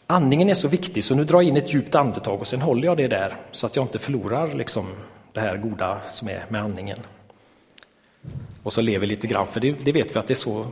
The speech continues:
funkar det inte. Utan vi måste andas ut också, vi måste andas in och vi måste andas ut. Och andningen handlar ju så mycket om att, att öppna sig, att slappna av,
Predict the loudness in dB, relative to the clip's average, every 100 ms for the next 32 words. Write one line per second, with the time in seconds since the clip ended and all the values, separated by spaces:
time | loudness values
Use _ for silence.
0 | -14 0 0 2 0 0 -4 -8 -8 -4
1 | -2 0 0 0 -2 0 0 -2 -6 -8
2 | -8 -8 -10 -10 -8 -6 -8 -6 -6 -6
3 | -8 -10 -10 -10 -10 -8 -8 -10 -12 -16
4 | -20 -20 _ -20 -20 -18 -16 -18 4 6
5 | 8 6 8 8 8 6 6 4 4 2
6 | 2 2 4 2 -2 -10 -14 -6 -2 0
7 | 2 2 0 0 2 4 4 2 -4 -12
8 | -16 -20 -20 -20 -20 -6 0 4 4 4
9 | 0 2 4 2